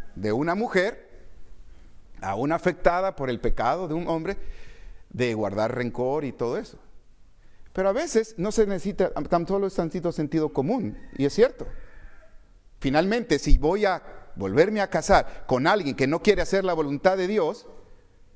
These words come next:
o todo lo que eso implica, porque no es ahora ya, este, ¿cómo se llama? Yo ya experimenté el matrimonio y ahora sí, yo ya sé cómo eso y ahora sí cómo, sé cómo tratarlo para que me haga caso. <laughs>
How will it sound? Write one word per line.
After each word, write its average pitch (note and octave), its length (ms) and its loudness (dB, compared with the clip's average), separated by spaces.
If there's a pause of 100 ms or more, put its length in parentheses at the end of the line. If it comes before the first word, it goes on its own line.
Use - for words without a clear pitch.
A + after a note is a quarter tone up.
(1500)
o G2+ 100 -8
todo G#3 260 8
lo G#3+ 140 -2
que G#3 80 6
eso A3 180 4
implica, G3+ 680 0 (960)
porque D3 280 4
no G3 200 0
es A#3+ 220 -2
ahora F#3 400 2
ya, E3+ 480 4
este, C#3 400 -2
¿cómo E3+ 200 -2
se F#3 100 2
llama? D#3+ 260 0 (220)
Yo B2+ 160 2
ya D#3 360 2
experimenté C#3 640 -2
el F3+ 60 -2
matrimonio G3 680 0
y D#3+ 100 0
ahora D3+ 360 2
sí, E3+ 260 -4
yo D#3 140 2
ya D#3 140 0
sé D#3 180 -2
cómo E3+ 240 0
eso A3+ 160 -2
y D#3+ 100 -2
ahora E3+ 180 -2
sí E3 120 -10
cómo, E3 340 -2
sé D#3+ 180 -2
cómo D#3 240 0
tratarlo D3 460 -2
para B2 200 -2
que A2+ 80 -4
me A#2 120 0
haga B2+ 180 -2
caso. - 320 -6
<laughs> - 40 -8